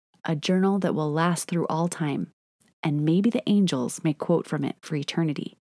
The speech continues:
close quote. So when I think of the Hebrew Bible, it helps me to think of it as something that used to be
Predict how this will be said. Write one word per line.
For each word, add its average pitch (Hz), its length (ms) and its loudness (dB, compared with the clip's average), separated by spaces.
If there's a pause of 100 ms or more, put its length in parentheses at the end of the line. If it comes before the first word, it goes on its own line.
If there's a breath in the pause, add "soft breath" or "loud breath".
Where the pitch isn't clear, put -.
(420 loud breath)
close - 260 -2
quote. - 260 -4 (500)
So 202 220 4
when 185 140 6
I 220 220 4
think 185 440 0
of 170 100 -4
the 175 80 -2
Hebrew 165 320 -2
Bible, 151 520 -4 (100)
it 170 120 0
helps 175 360 -2
me 226 120 4
to 208 100 2
think 175 280 0
of 156 160 -2
it 160 200 -4 (160)
as 160 540 -2 (640 loud breath)
something 180 540 2 (420)
that 180 160 0
used 208 440 2
to 196 80 2
be 165 380 0